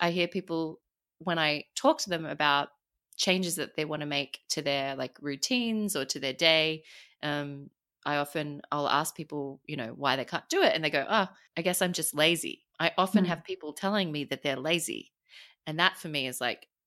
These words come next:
Speaker 1: red flag, 'cause I fundamentally believe that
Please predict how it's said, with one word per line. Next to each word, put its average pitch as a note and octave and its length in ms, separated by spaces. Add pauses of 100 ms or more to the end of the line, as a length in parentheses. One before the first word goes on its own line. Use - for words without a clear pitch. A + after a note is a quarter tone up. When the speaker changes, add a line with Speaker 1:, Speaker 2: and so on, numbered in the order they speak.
(220)
Speaker 1:
red A#2+ 220
flag, - 440 (240)
'cause - 220
I D3+ 80
fundamentally C3 680
believe F2+ 540 (260)
that B2+ 220